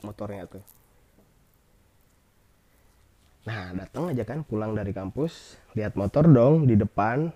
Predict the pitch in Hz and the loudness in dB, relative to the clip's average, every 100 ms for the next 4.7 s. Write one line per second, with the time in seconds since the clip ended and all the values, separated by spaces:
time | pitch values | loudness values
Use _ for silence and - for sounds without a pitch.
0 | - 104 101 101 104 113 - _ _ - | -6 0 4 4 4 0 -6 _ _ -20
1 | - _ _ _ _ _ _ _ - _ | -20 _ _ _ _ _ _ _ -20 _
2 | _ _ _ _ _ _ _ 180 - - | _ _ _ _ _ _ _ -6 -6 -6
3 | 98 - 98 113 147 127 117 113 - 147 | -8 -6 -4 -4 -4 -6 -6 -8 -10 -10
4 | 135 - _ - - - _ | -10 -16 _ -20 -20 -20 _